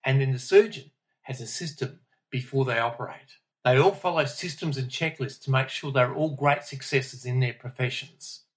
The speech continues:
You too can be great by following a system and having a checklist, and then watch your sales results increase. If you'd like to earn more, go to w w w dot michael keys dot com dot a u for free training. Always do your best.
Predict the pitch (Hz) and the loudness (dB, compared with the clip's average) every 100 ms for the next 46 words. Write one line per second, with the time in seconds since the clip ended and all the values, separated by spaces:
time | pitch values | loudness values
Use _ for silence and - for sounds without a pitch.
0 | - 202 220 220 220 175 139 135 131 113 | 0 2 2 2 2 2 0 2 2 2
1 | - 120 - 131 123 107 - 131 - 127 | 0 -4 -2 -2 -2 -6 -8 -8 -4 -4
2 | 117 131 123 110 - 139 - 147 160 - | 0 0 0 -8 -4 -4 -2 -8 -8 -4
3 | 139 131 127 120 135 175 - - 147 135 | 0 2 0 -2 -4 -4 -4 -6 -6 0
4 | 143 135 135 127 123 120 - - 117 - | 2 4 2 -4 -4 -4 -4 -12 -14 -8
5 | 117 92 - - - _ _ _ _ _ | -8 -8 -16 -18 -18 _ _ _ _ _
6 | _ 202 202 226 220 208 - 170 160 147 | _ -4 0 2 6 6 4 0 2 2
7 | 143 147 110 107 - _ _ - 147 139 | 2 2 0 -2 -4 _ _ 2 4 4
8 | 127 143 175 196 175 180 160 165 147 127 | 4 4 2 0 -2 -2 -2 -4 0 0
9 | 107 117 139 143 151 160 175 - - 151 | 0 -8 0 2 2 2 0 -2 -8 0
10 | 131 120 - 147 - 151 147 143 143 143 | 0 0 -2 -2 -2 -2 0 0 0 -2
11 | 117 117 117 - 127 - 135 135 127 139 | -4 -10 -14 -4 -4 0 2 2 2 0
12 | 120 110 - _ _ _ _ _ _ - | 0 0 -10 _ _ _ _ _ _ 8
13 | 202 247 196 180 156 127 113 113 - - | 8 8 4 -2 0 0 -4 -10 -16 -20